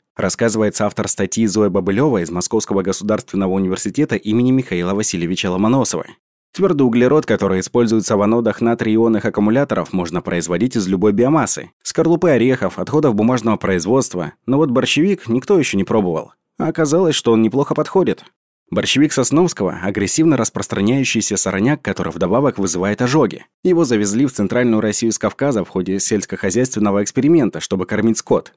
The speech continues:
но идея не прижилась. А сам борщевик прижился, причём так, что, согласно опубликованному весной прогнозу учёных из Скалтеха, к середине столетия им может зарасти вся европейская часть России.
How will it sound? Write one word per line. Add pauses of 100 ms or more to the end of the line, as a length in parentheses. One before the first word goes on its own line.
но
идея
не
прижилась. (280)
А
сам
борщевик
прижился,
причём
так,
что,
согласно
опубликованному
весной
прогнозу
учёных
из
Скалтеха,
к
середине
столетия
им
может
зарасти
вся
европейская
часть
России.